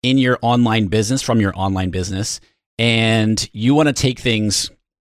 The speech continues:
to the next level. You wanna scale the business, right? But you're very likely feeling overwhelmed. You are probably, this, I see this all the time from new members,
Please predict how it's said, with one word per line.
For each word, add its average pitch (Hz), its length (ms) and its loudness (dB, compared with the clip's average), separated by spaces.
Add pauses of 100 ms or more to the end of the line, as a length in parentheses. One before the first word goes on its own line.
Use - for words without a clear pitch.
(220)
to 127 120 0
the 120 60 4
next 107 220 0
level. 92 160 0
You 95 160 0
wanna 135 160 2
scale 131 340 0
the 117 80 2
business, 107 640 -2 (260)
right? 107 300 -2 (380)
But 143 500 0 (340)
you're 120 140 0
very 147 320 4
likely 147 300 2
feeling 113 420 0
overwhelmed. 98 840 0
You 107 300 0
are 101 520 4 (380)
probably, 139 640 2
this, 107 180 -2
I 110 80 0
see 123 200 -2
this 107 180 -4
all 110 100 0
the 101 100 -4
time 113 340 -2
from 104 200 -4
new 107 140 0
members, 113 500 0